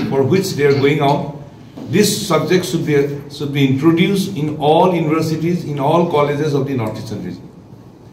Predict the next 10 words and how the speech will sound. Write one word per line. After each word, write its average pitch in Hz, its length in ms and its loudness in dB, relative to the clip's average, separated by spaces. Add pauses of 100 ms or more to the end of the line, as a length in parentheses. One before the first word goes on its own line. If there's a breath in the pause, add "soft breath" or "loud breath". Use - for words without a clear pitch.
(120)
Because 170 520 2 (220)
unofficially 175 600 4
we 151 100 0
have 156 140 2
seen 180 240 2
that 151 160 2
more 156 160 0
than 156 160 -2
three 170 180 0
hundred 165 260 0